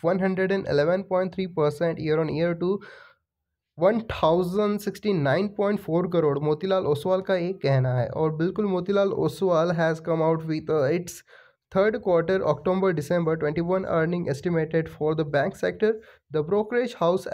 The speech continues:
expects Punjab National Bank to report net profit one thousand sixty-nine point four crore,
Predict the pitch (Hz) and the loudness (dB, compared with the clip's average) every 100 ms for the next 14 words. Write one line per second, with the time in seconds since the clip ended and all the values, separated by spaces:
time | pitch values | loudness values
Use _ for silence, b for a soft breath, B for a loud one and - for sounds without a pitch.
0 | 160 160 - - 160 151 - - 185 175 | -4 -4 -6 0 2 0 -6 -8 -6 -2
1 | 160 165 185 196 175 175 190 170 165 156 | 0 2 2 2 -2 -2 -2 0 2 2
2 | 156 175 160 156 190 202 185 180 180 165 | 0 -2 -4 -2 -2 0 -2 -4 -2 -2
3 | 160 180 180 - _ b b b 156 202 | 0 -4 -4 -10 _ b b b -2 -2
4 | 214 196 190 196 196 170 190 180 185 185 | 2 2 2 0 -4 -6 -2 0 -2 0
5 | 190 185 175 175 170 151 151 | -2 -2 -4 -2 0 2 2